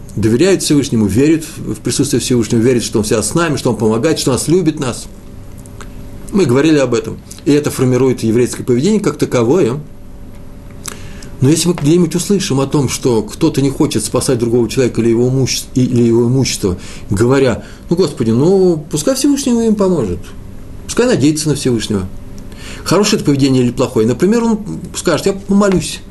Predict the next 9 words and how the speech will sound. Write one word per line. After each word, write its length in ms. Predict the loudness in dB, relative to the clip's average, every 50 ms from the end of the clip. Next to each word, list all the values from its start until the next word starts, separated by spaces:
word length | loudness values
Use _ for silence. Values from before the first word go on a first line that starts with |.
| -8 -2
за 120 | -2 0
то, 120 | 0 0 0
чтобы 240 | 0 0 0 2 0
ему 120 | 0 0
помогло». 400 | -2 0 0 0 0 0 -2 -4 -6 -12 -14 -14 -14 -12 -12 -6 -2 0
Между 180 | 0 2 0
прочим, 380 | 2 2 2 2 2 0 -2 -4 -4 -4
прочим, 480 | -2 0 0 0 0 0 -2 -2 -2 -4 -6 -10 -14 -6 -2
молитва, 720 | 0 2 4 4 2 2 0 0 0 0 2 0 0 -2